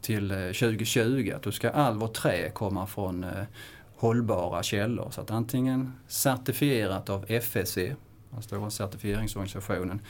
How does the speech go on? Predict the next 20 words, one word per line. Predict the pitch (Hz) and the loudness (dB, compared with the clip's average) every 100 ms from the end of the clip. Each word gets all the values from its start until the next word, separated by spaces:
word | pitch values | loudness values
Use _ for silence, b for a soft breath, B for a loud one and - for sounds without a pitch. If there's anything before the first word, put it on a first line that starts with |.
| B B B | B B B
eller | 117 101 | 2 2
vara | 95 95 | 2 0
återvunnet. | 110 117 104 - - 135 - - B B B B B B B B B B | 0 -2 -6 -6 -10 -10 -16 -18 B B B B B B B B B B
Så | - 123 | 0 4
det | 131 | 6
är | |
ju | 147 | 6
ett | 180 165 123 | 6 4 2
exempel | 113 117 104 113 | 2 2 2 2
när | 107 | 2
det | 107 | 2
gäller, | 110 107 107 107 104 101 101 95 | 2 2 2 0 0 0 0 0
eh, | |
materialen | 98 113 113 120 139 120 95 98 120 | 2 2 2 4 6 6 4 2 2
då | 151 123 | 4 4
som | 104 107 98 | 2 -2 -4
ska | - 95 104 - 110 | -2 -2 -2 -6 -2
in | 110 98 | 0 0
i, | 92 92 117 - | -2 -4 -8 -10
eh, | - | -14